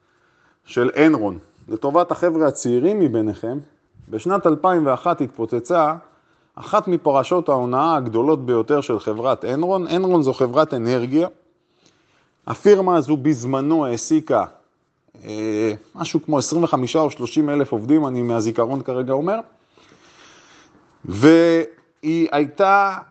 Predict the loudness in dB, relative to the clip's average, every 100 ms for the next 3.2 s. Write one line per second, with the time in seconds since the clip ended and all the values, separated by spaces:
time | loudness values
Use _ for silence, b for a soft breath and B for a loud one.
0 | _ -14 -8 -4 -4 -2 -4 -2 0 2
1 | 2 0 -2 -6 -4 0 2 2 2 2
2 | 2 2 -2 -6 -6 -8 -4 0 4 4
3 | 4